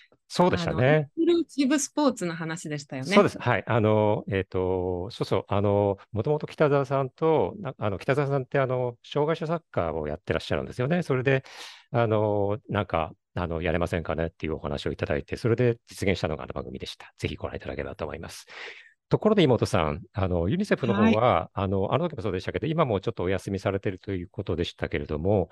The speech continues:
Speaker 1: で、この間にエスディージーズをテーマにした本を書かれたとか。
Speaker 2: そうなんですよ。あの、たまたまですね、あの、実はユニセフに、日本ユニセフ協会さんで一緒に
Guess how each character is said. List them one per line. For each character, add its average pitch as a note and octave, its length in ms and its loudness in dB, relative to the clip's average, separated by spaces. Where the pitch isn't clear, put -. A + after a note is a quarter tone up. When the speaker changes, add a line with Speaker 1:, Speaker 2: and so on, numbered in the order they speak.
Speaker 1:
で、 D3 420 6
こ D3+ 160 0
の F#3+ 120 4
間 F#3+ 180 2
に A#2 320 2
エ C3+ 120 2
ス - 160 -14
デ G3+ 80 0
ィ - 20 -2
ー - 20 -4
ジ G#3 180 -2
ー - 40 -2
ズ B2 140 -4
を E2+ 100 0
テ A#2+ 200 2
ー - 20 2
マ F2+ 120 2
に E2 80 -2
し - 80 -10
た G2+ 140 -6
本 F2 160 -2
を D2 40 -4
書 C#2 40 -8
か - 220 -4
れ E2+ 80 0
た D#2 100 -6
と D2+ 120 -8
か。 - 180 -10
Speaker 2:
そ F#4 260 2
う - 20 4
な C#4+ 160 6
ん B3 60 6
で A3+ 100 4
す G#3+ 160 -2
よ。 E3+ 260 0
あ G#3+ 100 2
の、 G#3 160 4
た A3 140 0
ま D#4+ 140 2
た F4+ 100 -2
ま F4+ 160 0
で C#4 100 0
す G#3 140 -6
ね、 F#3+ 380 -4
あ G3 160 -6
の、 F3+ 720 -2
実 B3 280 -2
は C#4+ 60 4
ユ B3+ 180 2
ニ F4+ 140 2
セ B3 180 -2
フ F#3 540 -2
に、 A3 300 0
日 B3 100 6
本 E4+ 160 4
ユ B3 60 4
ニ A#3 100 4
セ C4+ 160 0
フ C#4 140 -8
協 C#4+ 240 -2
会 G3+ 240 -4
さ F#3 200 -4
ん F3+ 120 -6
で F3 140 -4
一 F3+ 40 -6
緒 G#3+ 240 -2
に G#3+ 300 2